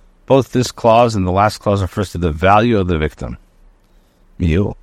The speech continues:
But there's a distinction between the two cases. Ben Chayrin, the Mishal gave up atzmei.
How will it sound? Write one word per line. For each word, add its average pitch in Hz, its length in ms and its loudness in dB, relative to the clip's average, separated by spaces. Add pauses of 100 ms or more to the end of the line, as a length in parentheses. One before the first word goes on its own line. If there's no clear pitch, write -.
But 107 480 4
there's 95 240 0
a 85 40 -2
distinction 101 460 -2
between 95 280 0
the 85 80 0
two 98 200 -2
cases. - 600 -8 (720)
Ben 143 180 4
Chayrin, 101 420 0
the 101 60 2
Mishal 101 480 0
gave 101 240 0
up 101 160 0
atzmei. 95 880 0